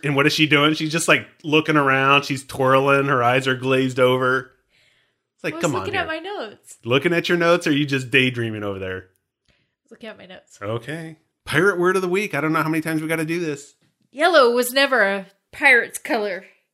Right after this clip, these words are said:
Speaker 2: It's used to express a disdain for another show of cowardice.
Speaker 1: I like that.
Speaker 2: Yeah?
Speaker 1: Yeah, that's pretty
Speaker 2: That's
Speaker 1: cool.
Speaker 2: pretty cool.
Speaker 1: That's, like, swashbuckler-like.
Speaker 2: Yes.
Speaker 1: Swashbuckly.
Speaker 2: Well, it
Speaker 1: Is
Speaker 2: was
Speaker 1: that a,
Speaker 2: actually
Speaker 1: is that a word?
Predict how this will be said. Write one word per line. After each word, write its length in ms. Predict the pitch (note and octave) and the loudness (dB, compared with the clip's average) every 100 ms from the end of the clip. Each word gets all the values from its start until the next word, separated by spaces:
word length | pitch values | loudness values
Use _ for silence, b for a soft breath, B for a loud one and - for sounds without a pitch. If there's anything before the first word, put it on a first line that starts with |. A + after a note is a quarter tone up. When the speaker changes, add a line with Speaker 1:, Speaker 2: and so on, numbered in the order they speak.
| _ | _
Speaker 2:
It's 200 | A3+ A3+ | -14 -6
used 280 | E4 G#4 G4+ | 2 2 2
to 80 | G#4 | -4
express 680 | G4+ - - C#4+ C#4+ D4+ D#4 | -2 -2 -2 0 2 0 -4
a 240 | - A3+ | -4 -6
disdain 640 | A3+ A#3 - C#4+ B3+ C4+ | -4 -4 -4 -4 -6 -6
for 200 | B3+ B3 | -8 -10
another 340 | G#3 A3+ B3+ B3 | -6 -4 -2 -4
show 420 | - - A#3 A3 | -6 -4 -2 -2
of 180 | G3+ - | -4 -10
cowardice. 840 | - A3+ A3 F#3+ F#3 - - - | -10 -6 -6 -8 -12 -18 -8 -2
Speaker 1:
I 80 | F#3+ | 0
like 280 | D#3 G3+ - | 0 -4 -4
that. 280 | F2 D#2+ _ _ _ - | -8 -8 _ _ _ -10
Speaker 2:
Yeah? 220 | B3 D4+ _ _ _ - | -8 -8 _ _ _ -10
Speaker 1:
Yeah, 220 | C3+ D#3+ | -4 -2
that's 180 | C3 - | -4 -6
pretty 220 | D#3+ C3+ | -10 -8
Speaker 2:
That's 80 | - | -6
Speaker 1:
cool. 100 | G#2+ | -6
Speaker 2:
pretty 160 | E3+ A3 | -6 -8
cool. 280 | A3+ G#3+ G#3 - | -12 -12 -14 -8
Speaker 1:
That's, 200 | D#3 F3+ | -8 -4
like, 140 | G3+ | -6
swashbuckler-like. 1800 | - - B2+ C3 C3 B2 - - A#2+ A2+ G2 E2+ E2 - F#2+ E2 D#2 - _ _ | -6 -8 -2 -2 -2 -8 -14 -12 -10 -8 -8 -8 -12 -12 -8 -8 -10 -20 _ _
Speaker 2:
Yes. 360 | G#3+ A3+ G3+ F3+ | -12 -10 -8 -2
Speaker 1:
Swashbuckly. 880 | D#3+ E3+ - A#2 - D#3 B2 F2 - | 0 0 -2 -8 -6 -6 -6 -8 0
Speaker 2:
Well, 200 | E4 F4 | 2 2
it 60 | |
Speaker 1:
Is 20 | E4+ | 2
Speaker 2:
was 60 | E4 | 2
Speaker 1:
that 60 | |
a, 60 | E4+ | 4
Speaker 2:
actually 280 | F#4+ - G4+ | 2 -2 0
Speaker 1:
is 60 | |
that 120 | - | 0
a 40 | - | 0
word? 320 | C3 D3 D#3+ | -2 -4 -6